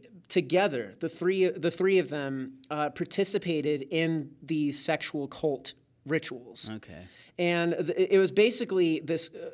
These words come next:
Speaker 1: crazy thing where, uh, there were letters back and forth ta-, talking about how Hubbard was involved in helping partake in these sexual rituals that were re-, represented by the Babylonian woman in Revelation seventeen. But
Speaker 2: Mm.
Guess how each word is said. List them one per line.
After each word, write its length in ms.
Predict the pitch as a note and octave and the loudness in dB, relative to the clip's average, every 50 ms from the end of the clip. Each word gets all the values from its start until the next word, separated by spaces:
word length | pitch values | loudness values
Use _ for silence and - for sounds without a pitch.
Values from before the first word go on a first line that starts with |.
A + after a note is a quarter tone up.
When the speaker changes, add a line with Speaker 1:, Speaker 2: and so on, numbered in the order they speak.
| - | -14
Speaker 1:
crazy 680 | - - - G3+ G3+ A3 G#3 - - F3 D#3+ D#3+ D#3+ D3+ - - _ _ - | -12 -2 0 2 2 2 2 0 -2 -4 -4 -6 -8 -12 -16 -20 _ _ -10
thing 260 | - - F3+ E3+ E3 | -2 0 0 2 2
where, 300 | D#3+ D#3+ D#3 D3+ D3 - - | 2 2 2 2 0 -2 -4
uh, 60 | D#3+ | -4
there 160 | C#3+ D#3 F3 | -2 0 2
were 100 | F3 F3+ | 2 2
letters 380 | D#3+ D#3 F3 F3+ F#3+ G#3+ F#3 C#3 | 2 2 2 4 4 2 2 2
back 260 | C#3 E3+ E3 E3+ - | 2 2 0 0 0
and 120 | E3 C#3+ | -4 -6
forth 260 | C#3+ - D#3 D3+ C#3 C#3+ | -6 -4 -4 -4 -4 -4
ta-, 220 | - D#3+ D#3 D#3 - C#3 - - | -4 -6 -6 -6 -8 -14 -18 -6
talking 380 | - D#3+ D#3 D3+ - D3+ D3+ | -4 -4 -4 -4 -4 -6 -4
about 340 | D3+ C#3 C3+ C3 C3 B2+ - - _ - - - - - - _ | -4 -4 -4 -4 -6 -8 -10 -14 _ -20 -20 -20 -20 -20 -14 _
how 560 | - - D#3+ D#3 D3+ D3 D3 C#3+ C#3+ D3 C3 - | -4 -2 0 2 2 2 2 0 0 -2 -4 -6
Hubbard 440 | - - F#3 F#3+ F#3+ F#3+ F#3+ F3 D3 | -2 2 4 4 6 6 4 4 2
was 240 | C#3 D3+ D#3 D3 C3+ | 2 2 2 2 2
involved 520 | D#3+ D3+ C3 D3 D3 D3 D3 D3+ C3+ C3 | 0 0 0 2 2 2 2 0 -2 -4
in 140 | - D3+ D3 | -8 -8 -8
helping 580 | D3 C#3+ E3 E3 E3 E3 F3 D#3+ D3+ D3+ D3 D3+ - - _ _ - | -6 -2 -2 -2 -2 0 0 0 0 -2 -2 -6 -10 -16 _ _ -6
partake 520 | - - D#3 D3+ - - E3 D#3 D3+ - - | -2 -2 -2 -2 0 -2 -2 -2 -2 -4 -4
in 240 | D#3 D#3 D#3 D#3 | -2 -2 0 0
these 240 | D3 D3 D3 C#3+ C3+ - | 0 -2 -2 -2 -4 -4
sexual 440 | - E3 D#3+ D3+ - - D3+ C#3+ C3+ | -4 -4 -4 -4 -4 -6 -4 -4 -2
rituals 520 | C3 D#3 D#3 D#3+ - D3 C3 C3 C3 B2 | -2 -2 -2 -2 -6 -6 -6 -6 -4 -4
that 100 | D3+ C#3+ | -4 -4
were 80 | D3+ D3 | -2 -4
re-, 160 | C#3+ C#3+ C#3+ - | -4 -6 -6 -4
represented 680 | D3 D#3+ D#3 D#3 D#3 D3 - D3+ D3+ D3+ D3 C#3 C3 - - - - - - _ | -2 -2 0 0 -2 -4 -4 -4 -4 -2 -2 -4 -6 -8 -14 -20 -20 -20 -8 _
by 200 | - D#3 C#3+ C#3+ | 0 2 2 2
the 60 | C#3 | 0
Babylonian 640 | C#3 D#3 C#3+ C#3+ C#3+ D3 C#3+ D3 D3 D3 D3 C#3+ C3+ | 0 0 0 0 -2 -2 -2 -2 0 0 0 -2 -2
woman 240 | C3+ C3+ C3+ C3+ C#3 | -2 -2 -2 -4 -4
in 140 | D3+ C#3+ | -6 -4
Revelation 640 | C#3 C#3 C3 B2 C3 C3 C3 B2+ - C#3+ C3+ C3 C3 - | -4 -4 -4 -2 -4 -4 -4 -4 -6 -6 -6 -8 -6 -6
seventeen. 920 | - - - - D#3+ D3 C3+ C3 A#2+ - - - E3 D3+ C3 A2+ A2+ A#2 - - - - - - - _ | -4 -4 -2 0 0 0 -2 -4 -4 -6 -6 -6 -4 -4 -4 -6 -8 -12 -16 -18 -20 -20 -20 -20 -8 _
But 340 | - G#3+ A#3+ B3+ F#3+ C#3+ - | 6 8 8 8 6 4 2
Speaker 2:
Mm. 40 | - | -2